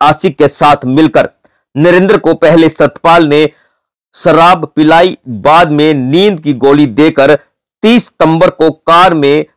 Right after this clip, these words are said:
जिंदा जला दिया। गोहाना सदर पुलिस ने नरेंद्र की पत्नी और उसके आशिक को गिरफ्तार कर लिया गया है। मृतक नरेंद्र और आरोपी सतपाल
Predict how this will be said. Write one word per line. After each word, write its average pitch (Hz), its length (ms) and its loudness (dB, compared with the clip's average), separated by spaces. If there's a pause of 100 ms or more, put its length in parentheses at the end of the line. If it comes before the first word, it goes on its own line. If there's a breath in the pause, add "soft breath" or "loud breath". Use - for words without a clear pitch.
(120)
जिंदा 147 400 -2
जला 104 220 -2
दिया। 117 320 0 (520)
गोहाना 160 500 0 (120)
सदर 170 360 -2
पुलिस 165 400 -4
ने 151 260 0 (220)
नरेंद्र 165 380 2
की - 160 -4
पत्नी 156 580 -2 (160)
और 180 220 2
उसके 160 220 -4 (140)
आशिक 170 360 -2
को 147 200 0
गिरफ्तार 131 480 -2
कर 127 160 -2
लिया 123 220 0
गया 127 160 2
है। 143 140 2 (280 soft breath)
मृतक 175 340 0
नरेंद्र 151 540 2 (540)
और 180 360 2 (340)
आरोपी 175 560 0 (260)
सतपाल - 460 -2